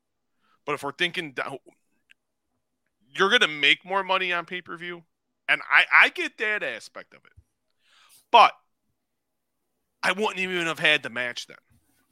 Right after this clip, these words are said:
You could have built this up for another four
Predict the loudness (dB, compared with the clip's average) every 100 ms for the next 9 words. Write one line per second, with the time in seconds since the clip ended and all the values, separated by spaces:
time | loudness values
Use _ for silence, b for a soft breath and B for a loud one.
0 | _ _ _ _ _ _ _ _ _ _
1 | _ _ _ _ _ -10 -4 -2 -2 -4
2 | -8 -12 -12 -12 -12 -16 -16 -16 -20 -20
3 | _ _